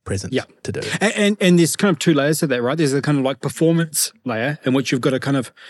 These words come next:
Speaker 2: perform music in particular ways and at a particular level of professionalism and excellence and all that kind of stuff
Speaker 1: Mm-hmm,
Speaker 2: to
Speaker 1: mm-hmm.
Speaker 2: facilitate that. But there's also just the kind of earnestness, the kind of
Speaker 1: Mm,
Speaker 2: earnestness
Speaker 1: absolutely.
Speaker 2: required to generate that kind of response. And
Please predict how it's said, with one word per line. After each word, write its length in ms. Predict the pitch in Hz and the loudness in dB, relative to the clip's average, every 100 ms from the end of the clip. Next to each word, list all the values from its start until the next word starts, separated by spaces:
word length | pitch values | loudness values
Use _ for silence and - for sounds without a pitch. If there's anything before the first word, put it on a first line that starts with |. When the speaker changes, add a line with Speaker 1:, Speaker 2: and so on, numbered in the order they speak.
| - _ - | -20 _ -4
Speaker 2:
perform 400 | 147 - 160 139 | 0 2 4 6
music 400 | 135 156 143 - | 6 4 2 0
in 140 | 131 | -4
particular 380 | 123 135 123 117 | -2 -4 -2 -2
ways 480 | 120 120 120 113 - | -2 0 0 -2 -2
and 160 | 127 | -4
at 100 | 123 | -2
a 60 | 120 | -4
particular 400 | 123 120 - 120 | -6 -6 -4 -2
level 180 | 123 117 | -2 -2
of 60 | - | -6
professionalism 600 | 117 156 160 143 127 113 | -2 -2 0 0 0 0
and 60 | |
excellence 380 | 127 - 135 117 | -2 -4 -6 -4
and 60 | 120 | -6
all 60 | |
that 80 | 117 | -6
kind 100 | 127 | -6
of 60 | 117 | -8
stuff 220 | - 120 | -2 2
Speaker 1:
Mm-hmm, 120 | 156 | 4
Speaker 2:
to 220 | 190 127 | 4 2
Speaker 1:
mm-hmm. 200 | 123 131 135 - | 2 2 -2 -10
Speaker 2:
facilitate 480 | - 120 139 120 123 | -4 -2 0 -2 -4
that. 200 | 117 131 - - | -6 -8 -10 -4
But 100 | - | 2
there's 140 | 160 156 | 4 4
also 200 | 208 254 | 2 2
just 180 | 254 220 | -2 -2
the 40 | |
kind 120 | 165 | -2
of 120 | 120 - 131 | -4 -2 2
earnestness, 640 | 135 165 - 113 - - - | 4 2 0 -6 -6 -10 -8
the 60 | 135 | -4
kind 140 | 156 | 0
of 60 | 147 | 2
Speaker 1:
Mm, 240 | 196 165 | 4 6
Speaker 2:
earnestness 380 | 143 147 - 147 | 6 2 2 0
Speaker 1:
absolutely. 120 | 135 131 | 0 -2
Speaker 2:
required 500 | - 120 127 131 117 - - | -2 0 2 0 -2 -8 -12
to 100 | - | -2
generate 640 | 139 - 151 147 143 131 - | -2 0 2 4 2 0 -2
that 180 | 131 | -8
kind 220 | 117 127 123 | -6 -4 -4
of 100 | 120 | -4
response. 520 | 113 - 117 110 - | -4 -4 -4 -4 -6
And 480 | 139 131 127 123 120 | -6 -4 -2 -4 -6